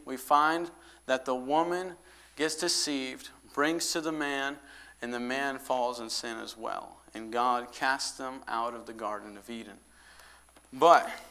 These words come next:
what I want to point out from this is God created man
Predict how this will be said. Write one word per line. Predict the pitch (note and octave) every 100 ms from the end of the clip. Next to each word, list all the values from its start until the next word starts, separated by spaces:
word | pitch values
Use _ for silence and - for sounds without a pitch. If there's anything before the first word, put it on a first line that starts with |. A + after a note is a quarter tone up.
| - - - - - - - -
what | A#2 B2+ F3
I | F#3
want | F3+ F3 D#3+
to | D3
point | - D3 D3+
out | F#3+ G3
from | - C3 A#2
this | A2 C3 - -
is | C3 A#2+
God | B2 D3 F#3 G3+ G#3
created | - F3 E3+ D#3+ D3+
man | C3+ C3 D3 B2+ G#2